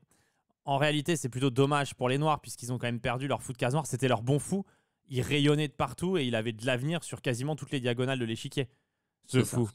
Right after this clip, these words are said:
Speaker 1: Et là, on l'a donné, euh, pour pas grand-chose, voire même pour rien du tout. Et surtout que les blancs, on va se dire, la tour H un, elle est pas développée, mais en quelque sorte, si, parce qu'elle tape sur H six.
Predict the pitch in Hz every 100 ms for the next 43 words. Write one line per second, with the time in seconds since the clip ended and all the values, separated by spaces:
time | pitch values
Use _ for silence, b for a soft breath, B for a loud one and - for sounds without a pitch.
0 | _ - 110 147 151 120 120 127 147 165
1 | 147 120 113 110 110 107 101 120 - 165
2 | 143 143 143 123 110 95 110 123 117 113
3 | 113 107 170 220 b b b 110 131 175
4 | - 139 139 127 156 156 147 120 110 110
5 | 117 120 110 - 123 120 - 123 107 113
6 | 117 117 143 240 220 139 151 135 143 -
7 | 139 - 240 156 123 131 120 170 - 156
8 | 143 - 143 - -